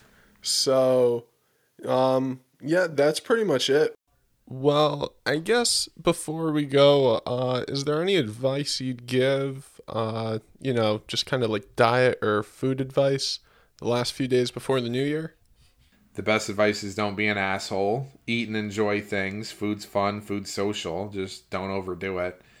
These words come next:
Speaker 2: Uh, but don't be the one that's sitting there like, "Oh, I can only eat a sweet potato. Can't have any carbs," and all that bullshit. But, I mean, if you handle your business around the holidays,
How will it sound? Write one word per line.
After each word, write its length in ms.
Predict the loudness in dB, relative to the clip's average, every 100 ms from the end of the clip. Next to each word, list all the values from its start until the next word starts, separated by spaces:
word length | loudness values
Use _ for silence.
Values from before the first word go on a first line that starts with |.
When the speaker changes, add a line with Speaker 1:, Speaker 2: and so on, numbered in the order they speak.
| _ _ _ -10
Speaker 2:
Uh, 240 | -6 -4
but 200 | -4 -4
don't 400 | 0 0 -2 -4
be 120 | -2
the 120 | 0 -2
one 160 | -2
that's 160 | -6 -4
sitting 320 | 0 0 -2
there 160 | -4 -6
like, 220 | -4 2
"Oh, 160 | 2 2
I 100 | -8
can 160 | -6 -4
only 200 | -2 2
eat 180 | 2
a 160 | 2 0
sweet 300 | 0 -2 -2
potato. 680 | -4 -2 0 2 2 0 -2 _ _ _ _ _ _ -4
Can't 240 | 0 4
have 180 | 2 2
any 200 | 0 -4
carbs," 760 | 2 6 6 6 0 -6 -6
and 100 | -4
all 140 | -2 0
that 300 | 0 -2 -8
bullshit. 580 | -8 -10 -8 -8 -8 _ _
But, 300 | -6 -6 -6 _ _ _ _ -8
I 100 | -4
mean, 380 | -2 0 -2 -2
if 200 | -4 -2
you 140 | -2
handle 380 | 2 2 2 2
your 160 | 2
business 640 | 2 4 2 0 -4 -4 -2
around 1080 | 2 2 4 2 6 6 4 0 -4 -4 2
the 160 | 4
holidays, 840 | 6 6 6 2 2 2 0 -2